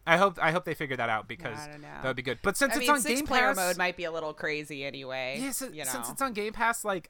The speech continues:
Speaker 1: I, I know I'm gonna play it there, and then, like,
Speaker 2: Yeah.
Speaker 1: next time my family's having to get together and I'm with my, my nephews, I'll probably just buy it on Switch anyway and be like, "Hey, y'all, let's play, let's play Turtles."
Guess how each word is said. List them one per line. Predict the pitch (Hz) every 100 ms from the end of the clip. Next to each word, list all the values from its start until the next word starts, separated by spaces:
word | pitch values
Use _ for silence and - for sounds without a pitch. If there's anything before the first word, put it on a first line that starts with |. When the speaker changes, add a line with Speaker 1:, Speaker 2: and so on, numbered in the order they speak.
| -
Speaker 1:
I, | 156 -
I | 170
know | 170 175
I'm | 196
gonna | 196 165
play | - 165
it | 156
there, | 147 170 185 196 - - _ -
and | 170 170
then, | 170 165
like, | 165 151
Speaker 2:
Yeah. | 170 233 - - - -
Speaker 1:
next | 139 165 -
time | - 196 190 185
my | 180
family's | 175 175 180 180
having | 185 180 175
to |
get | 151 165
together | 185 190 208 208
and | 160
I'm | 151
with | 147 160
my, | 165 156 156 147
my | 139 139
nephews, | 135 151 - 220 220 -
I'll | 139
probably | - 151 156 156 156
just | 151 -
buy | 120 139
it | 143
on | 139
Switch | - 151 - -
anyway | 127 156 185 202 214 202
and | 143 139
be | 139
like, | 131 120 - - - - -
"Hey, | 151 120
y'all, | 92 98
let's | 110 -
play, | - 135 127 -
let's | -
play | - 98
Turtles." | - - -